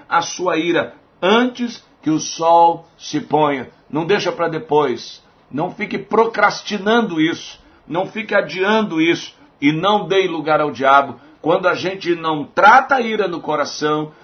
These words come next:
quando a gente não trata do nosso coração diante de Deus, quando a gente não reconhece esse nosso estado de domínio já pela ira,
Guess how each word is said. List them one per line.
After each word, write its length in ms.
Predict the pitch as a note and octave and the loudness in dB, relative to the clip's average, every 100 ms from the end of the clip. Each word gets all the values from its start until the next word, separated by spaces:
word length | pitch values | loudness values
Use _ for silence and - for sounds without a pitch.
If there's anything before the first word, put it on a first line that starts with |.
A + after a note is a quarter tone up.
| _ | _
quando 180 | C#3 E3+ | 0 4
a 80 | F3+ | 4
gente 320 | G3+ G#3 G3 | 2 -6 -6
não 180 | G#3 F#3+ - | -6 -6 -4
trata 400 | F#3+ A3+ G#3 C4+ | 2 4 4 0
do 160 | B3 G#3 | -4 -2
nosso 320 | F#3+ F#3+ - | -2 -2 -6
coração 520 | F#3 F3 E3 F3+ F3+ | -4 -4 -6 -8 -8
diante 260 | D#3 E3+ D3 | -8 -8 -8
de 80 | C#3+ | -6
Deus, 440 | C#3+ D#3+ E3 - - _ | 0 0 -2 -8 -20 _
quando 200 | D#3+ G3+ | -4 -2
a 40 | G#3+ | -2
gente 260 | A3+ A#3+ | -4 -6
não 140 | A#3+ F#3+ | -6 -2
reconhece 1040 | F3 A3 G#3 G3 F3+ A#3 C#4 - E4 B3+ - _ | -2 -2 -6 -4 -2 0 0 -4 -6 -6 -10 _
esse 340 | - G#3+ - F3 | -2 -2 -2 -8
nosso 400 | F3+ G#3+ - F#3 | -2 -2 -2 -10
estado 1000 | D#3 - - - A3 A3+ A#3 A3 C#4 B3+ - _ | -12 -14 -16 2 6 6 4 0 -4 -4 -14 _
de 240 | B2+ D3 F#3+ | -12 -8 -6
domínio 840 | D3+ D#3 E3+ E3+ G#3 B3 D4 D4 | 2 2 2 0 4 6 6 0
já 240 | D3 F#3+ G#3+ | 2 4 2
pela 320 | G#3+ F#3 D#3 | 0 -2 0
ira, 440 | E3+ G#3 A#3 A#3 | 0 2 2 2